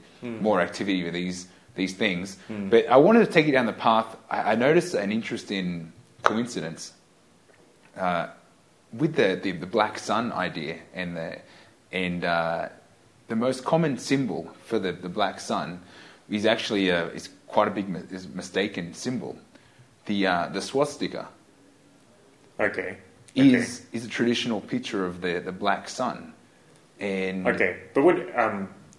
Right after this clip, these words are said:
Speaker 1: it, it's just, it's specifically of the black sun, not the sun in general.
Speaker 2: Yeah, no, the black sun.
Speaker 1: Okay,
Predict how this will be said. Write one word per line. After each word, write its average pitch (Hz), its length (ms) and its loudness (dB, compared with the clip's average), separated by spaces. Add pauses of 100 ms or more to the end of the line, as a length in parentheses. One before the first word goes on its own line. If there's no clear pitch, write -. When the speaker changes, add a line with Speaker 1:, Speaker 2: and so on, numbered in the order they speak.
(160)
Speaker 1:
it, 123 260 -2
it's 120 180 -4
just, 190 360 4
it's 120 160 -4
specifically 135 720 4
of 104 140 0
the 107 60 0
black 107 300 4
sun, 90 320 -6
not 104 200 -6
the - 60 -8
sun 98 280 -2
in 87 120 -10
general. 98 320 -6 (920)
Speaker 2:
Yeah, 92 240 0 (100)
no, 90 160 -6 (220)
the - 80 -8
black 95 280 -2
sun. - 260 -8 (520)
Speaker 1:
Okay, 98 260 -2